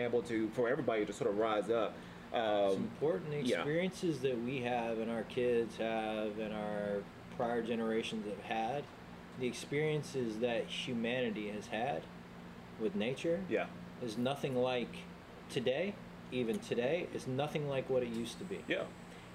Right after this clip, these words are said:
Speaker 2: And the generations that come after us, the truths and the numbers and the facts of history, it's not gonna be the same.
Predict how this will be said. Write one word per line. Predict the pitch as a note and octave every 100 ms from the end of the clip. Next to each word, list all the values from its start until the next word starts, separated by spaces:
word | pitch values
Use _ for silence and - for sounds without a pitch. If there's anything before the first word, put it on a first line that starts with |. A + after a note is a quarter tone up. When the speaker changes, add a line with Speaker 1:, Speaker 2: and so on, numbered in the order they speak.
| -
Speaker 2:
And | B2
the | B2
generations | A2 C#3 D3+ D3 D3 E3 D#3+ D#3 D3 - - - - - - - - -
that | A2+ -
come | C3+ A#2+
after | C#3 D#3 E3+
us, | E3 F3+ - - - - - - - - - - - - - - - - - - - - - - -
the | - -
truths | C#3 E3+ D#3
and | C3+
the | A#2 A#2+
numbers | C#3+ A#2 G#2
and | G#2+
the | G2
facts | - B2 A2+ -
of | A2+ G2+
history, | A#2 - - A2
it's | G2+ -
not | B2+ D3
gonna | D#3+
be | C#3 C#3+
the | B2+
same. | - D3+ C3+